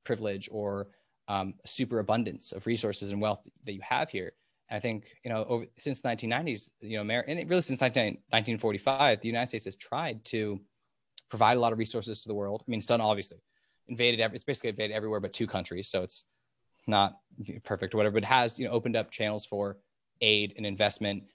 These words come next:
and all these different flows we see around the world, that, the, you know, fuel, fertilizer,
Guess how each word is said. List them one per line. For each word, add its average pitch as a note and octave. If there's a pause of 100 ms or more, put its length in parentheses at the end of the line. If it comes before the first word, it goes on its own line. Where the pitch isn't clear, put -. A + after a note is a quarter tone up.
(140)
and G#2+
all G#2+
these G2+
different G2+
flows G2+
we G#2
see G2+
around G2
the G2+
world, G2
that, F2+
the, F#2+ (260)
you G#2+
know, E2+
fuel, A2 (220)
fertilizer, G2+